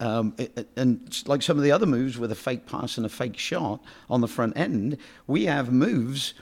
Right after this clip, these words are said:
that you rarely, if ever, see at the highest level. Modric was the first guy I ever saw using the spin Cruyff, you know, and so these things we were teaching before any of the, you know, super pros use them at the highest level,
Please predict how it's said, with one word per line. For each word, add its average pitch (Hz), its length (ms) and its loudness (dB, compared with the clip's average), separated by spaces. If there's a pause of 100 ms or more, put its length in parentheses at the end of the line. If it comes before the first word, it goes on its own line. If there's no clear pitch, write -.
(280)
that 143 320 4
you 165 440 -2
rarely, 160 640 2
if 147 160 -2
ever, 151 200 0
see - 300 -4
at 127 100 -2
the 113 100 0
highest 120 360 -2
level. 131 240 0 (300)
Modric 170 480 2
was 131 100 -6
the 135 80 -8
first 156 320 0
guy 123 160 0
I 123 60 2
ever 135 260 2
saw 180 300 -2
using 135 420 2
the 127 80 2
spin 170 240 -6
Cruyff, - 360 -16 (440)
you 127 100 -2
know, 117 220 2
and 135 100 2
so 147 280 6 (260)
these 190 300 2
things 170 280 4
we 139 220 4
were 156 80 6
teaching 131 540 2
before 135 360 2
any 165 180 4
of 127 180 0
the, 120 340 0 (180)
you 120 120 0
know, 92 200 -2
super - 360 -2
pros 120 480 -2 (340)
use 131 320 4
them 127 220 4
at 123 140 -4
the 123 80 4
highest 127 340 2
level, 131 400 0